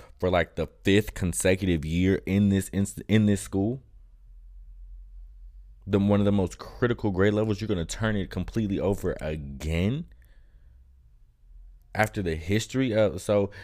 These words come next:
the thing, too, is entering my third year, I also began to understand how the history of schools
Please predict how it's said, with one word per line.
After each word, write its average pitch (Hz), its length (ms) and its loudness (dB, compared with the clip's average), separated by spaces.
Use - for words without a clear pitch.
the 95 100 -2
thing, 107 420 0
too, 120 420 -2
is 87 480 0
entering 98 480 0
my 73 200 -6
third 101 460 0
year, 52 360 -10
I 90 100 0
also 92 380 -4
began 82 440 -4
to - 180 -12
understand 78 580 -6
how 69 640 -8
the 69 100 -6
history 82 720 -4
of 65 180 -10
schools 50 720 -12